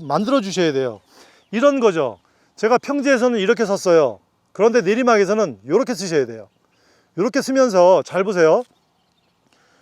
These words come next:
왼쪽으로 기울면서 이 허리가 살짝 그쪽으로 나갑니다. 요렇게 나가가지고 여기를 플랫하게 이렇게 만들어줘요. 그래놓고 몸은 살짝 기운 거예요. 요렇게, 요렇게. 그럼 여기 체중이 왼쪽에 칠십, 오른쪽에 삼십, 요렇게 있는 거죠.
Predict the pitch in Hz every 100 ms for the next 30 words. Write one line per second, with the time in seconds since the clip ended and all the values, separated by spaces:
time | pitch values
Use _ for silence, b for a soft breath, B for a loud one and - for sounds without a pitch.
0 | _ _ 185 254 277 262 - 233 254 240
1 | 226 247 143 98 _ _ 208 165 277 277
2 | 220 214 175 - 269 254 202 233 180 170
3 | 233 226 160 151 156 147 104 b b b
4 | b 147 190 262 247 220 208 220 170 180
5 | 233 220 - 269 269 - 214 202 160 180
6 | 151 190 233 160 151 123 107 _ _ 196
7 | 208 190 233 175 180 214 240 b b _
8 | - 262 240 - 202 247 208 147 120 170
9 | - 135 - _ _ _ _ _ 170 196
10 | 175 214 240 226 - 269 254 233 196 220
11 | 214 - 233 - 135 - b b b -
12 | 190 196 240 226 254 233 147 117 196 226
13 | 240 214 180 139 120